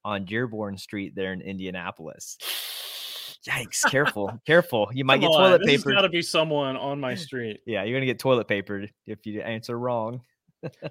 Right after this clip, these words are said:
Speaker 2: <laughs> Uh, oh, man, my favorite neighbor, this is, okay, yeah, my favorite neighbor is my neighbor that lives across the street from me, Joe Bowling.
Speaker 1: Mm-hmm.
Speaker 2: Uh, Joel Bowling,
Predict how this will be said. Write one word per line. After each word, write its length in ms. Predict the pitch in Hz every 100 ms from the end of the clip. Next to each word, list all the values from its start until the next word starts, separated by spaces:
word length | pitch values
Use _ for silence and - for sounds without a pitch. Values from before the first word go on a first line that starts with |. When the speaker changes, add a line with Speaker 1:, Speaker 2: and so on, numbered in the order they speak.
| -
Speaker 2:
<laughs> 1300 | - - 180 - - - - 123 - 185 214 208 160 131 - - -
Uh, 300 | 143 139 139 -
oh, 160 | 147
man, 240 | 123 127 127
my 180 | 185 262
favorite 400 | - 180 160 135
neighbor, 640 | 135 131 135 123 120 - -
this 220 | 196 -
is, 80 | 143 160
okay, 400 | 135 101 92 _
yeah, 300 | 143 113 - -
my 160 | 190
favorite 320 | 233 190 170 139
neighbor 640 | 135 131 127 120 120 - -
is 180 | 113
my 160 | 113 113
neighbor 260 | 120 127 139
that 80 |
lives 200 | 127 123
across 340 | 117 - 113 107
the 80 | 110
street 300 | - 110 -
from 180 | 107
me, 460 | 104 101 98 98 98 _ _ _ _ -
Joe 380 | 131 127 147
Bowling. 680 | 135 113 98 87 87 87 87 _ _
Speaker 1:
Mm-hmm. 560 | 98 101 95 120 135 139
Speaker 2:
Uh, 300 | 104 101 -
Joel 360 | 98 127 147
Bowling, 800 | 143 135 131 135 131 131 127 135